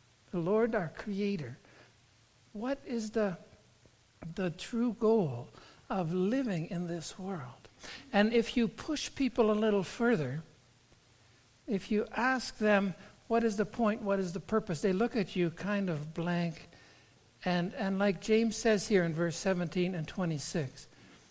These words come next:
you are, you are dead. There's a real deadness. You are, you are busy. "What did you do?" "I went here, I went there, everywhere." "Well, what now?" "Well, I guess I have to go more here and there and everywhere."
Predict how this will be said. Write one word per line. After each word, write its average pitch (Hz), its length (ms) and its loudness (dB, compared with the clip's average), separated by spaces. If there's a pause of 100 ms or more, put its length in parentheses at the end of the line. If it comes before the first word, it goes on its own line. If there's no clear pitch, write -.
(360)
you 202 180 2
are, 190 180 0 (100)
you 208 240 0
are 208 80 0
dead. 208 460 -4 (1200)
There's 214 140 -2
a 214 40 0
real 240 200 2
deadness. - 1200 -6 (1200)
You 220 180 8
are, 220 60 8
you 233 260 4
are 214 120 4
busy. 214 340 2
"What 247 140 2
did 285 140 0
you 294 60 4
do?" 339 120 6
"I 285 200 8
went 330 280 4
here, 339 260 6
I 277 40 6
went 311 260 2
there, 330 320 4
everywhere." 262 540 0 (480)
"Well, 233 160 6
what 240 200 2
now?" 240 380 4
"Well, 180 100 -2
I 240 100 4
guess 262 200 2
I 220 60 4
have 254 220 6
to 240 60 -2
go 247 200 6
more 285 300 8
here 269 280 4
and 208 100 4
there 285 280 10
and 247 80 6
everywhere." 262 480 2